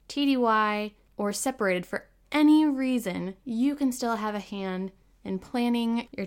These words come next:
child's, husband's, friend's, you know, birthday, anniversary, wedding, baby shower, anything without spending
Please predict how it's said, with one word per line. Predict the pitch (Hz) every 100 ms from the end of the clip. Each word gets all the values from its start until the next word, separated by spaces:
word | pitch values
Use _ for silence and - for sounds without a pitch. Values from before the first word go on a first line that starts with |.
| -
child's, | - 277 247 202 185 -
husband's, | 262 247 202 190 190
friend's, | - 262 240 202 190 - _ _
you | 202
know, | 185 185 _
birthday, | 277 277 - 208 190 175 175 _ _ -
anniversary, | 208 214 285 277 - 214 180 170 170 - _ -
wedding, | 226 277 269 190 175 - 208
baby | 285 285 254
shower, | 220 180 185 - _ _ _ 311
anything | 330 330 285 - 196 175 185 - _ _
without | - 233 233 214 -
spending | - - 240 247 240 240